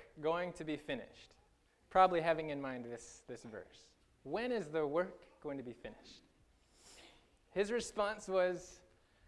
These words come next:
"When the preachers are locked up."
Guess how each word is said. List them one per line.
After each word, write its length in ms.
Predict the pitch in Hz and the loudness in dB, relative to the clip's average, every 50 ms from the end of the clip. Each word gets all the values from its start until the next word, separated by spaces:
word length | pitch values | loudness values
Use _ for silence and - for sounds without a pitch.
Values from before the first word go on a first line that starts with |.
| _ _ _ _ _ _ _ - - - - - - 123 | _ _ _ _ _ _ _ -20 -20 -20 -20 -20 -8 0
"When 260 | 127 143 147 147 143 | 4 4 4 6 6
the 140 | 135 131 123 | 6 6 6
preachers 840 | 127 - - - 202 214 208 - - 240 233 233 240 240 220 208 - - | 6 2 2 4 4 4 4 2 4 6 6 6 6 4 0 -4 -4 -2
are 200 | 139 127 120 117 | 2 2 4 4
locked 480 | 117 123 135 143 151 160 160 - - - - | 4 6 6 6 6 6 2 -2 -6 -6 -4
up." 420 | - 139 117 85 - - - - | 0 0 0 0 -2 -8 -18 -20